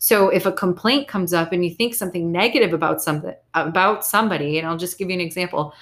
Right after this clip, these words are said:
Let's say you hate your boss and he pops into your mind or she pops into your mind,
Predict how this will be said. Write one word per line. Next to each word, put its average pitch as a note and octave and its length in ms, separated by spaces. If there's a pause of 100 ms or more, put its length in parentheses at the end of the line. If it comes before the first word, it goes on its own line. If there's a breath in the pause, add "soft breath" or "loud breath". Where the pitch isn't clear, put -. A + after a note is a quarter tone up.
(240 loud breath)
Let's A#3+ 220
say D#4 80
you C#4 160
hate G#3+ 240
your F#3+ 140
boss E3 420 (380 loud breath)
and G3 340
he B3 240
pops A3 400
into G#3+ 220
your G#3 80
mind G3 320
or F3 40
she F#3+ 260
pops E3+ 340
into D#3+ 160
your D#3 140
mind, D#3 340